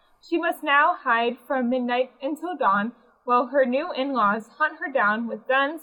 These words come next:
crossbows, and other weapons. As Grace desperately tries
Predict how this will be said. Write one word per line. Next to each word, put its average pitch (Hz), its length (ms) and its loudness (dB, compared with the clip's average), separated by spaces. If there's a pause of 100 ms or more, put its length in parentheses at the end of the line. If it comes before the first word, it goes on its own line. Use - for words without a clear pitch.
crossbows, 240 580 0
and 269 180 -10
other 302 220 0
weapons. 202 640 -8 (380)
As 262 260 0
Grace 330 340 0
desperately 302 500 -2
tries 233 320 -4